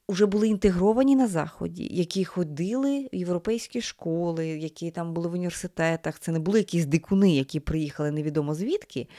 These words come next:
з країн третього світу, які там щось вирішували свої питання. Це були люди, які б-, уже якби користалися усіма благами. І оцей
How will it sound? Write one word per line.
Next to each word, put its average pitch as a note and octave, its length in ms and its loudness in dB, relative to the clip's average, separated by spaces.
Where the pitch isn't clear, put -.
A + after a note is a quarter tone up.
з - 80 -18
країн E3+ 260 0
третього D#3 320 0
світу, C#4 420 0
які F3 300 0
там F#3 160 -2
щось E3 220 -6
вирішували F3 500 2
свої F3+ 200 -2
питання. C#3 440 -2
Це - 120 -4
були F#3+ 180 0
люди, B3 140 -2
які G3+ 200 -2
б-, E3+ 180 -8
уже F#3+ 300 4
якби F3+ 220 4
користалися G3 800 2
усіма G3 360 -2
благами. D#3 500 -2
І - 20 -2
оцей A#3+ 200 0